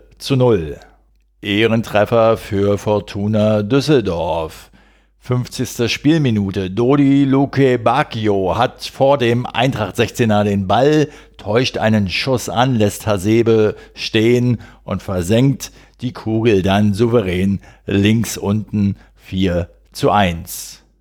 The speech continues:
Luka Jovic jedoch lässt an diesem Abend keine Missverständnisse aufkommen. Vorarbeit von Kostic und der Torschütze nimmt die Kugel mit dem Rücken zum Tor an, dreht sich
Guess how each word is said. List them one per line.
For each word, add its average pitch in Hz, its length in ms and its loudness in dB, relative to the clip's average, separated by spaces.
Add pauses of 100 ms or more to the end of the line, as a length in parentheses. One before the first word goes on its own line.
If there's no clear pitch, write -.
(640)
Luka 131 380 2
Jovic 151 420 2
jedoch 127 340 2
lässt 117 320 0
an 123 100 2
diesem 120 220 0
Abend 113 600 2
keine 117 600 2
Missverständnisse 98 800 -2
aufkommen. 87 920 -4
Vorarbeit 117 600 2
von 101 360 0
Kostic - 760 -2 (240)
und 104 140 -6
der 92 80 0
Torschütze 127 720 2 (300)
nimmt 143 360 0
die 127 60 -2
Kugel 127 400 2
mit 117 120 -2
dem 113 120 0
Rücken 127 280 0
zum 113 180 -4
Tor 110 280 0
an, 135 300 2
dreht 131 400 0
sich 131 380 0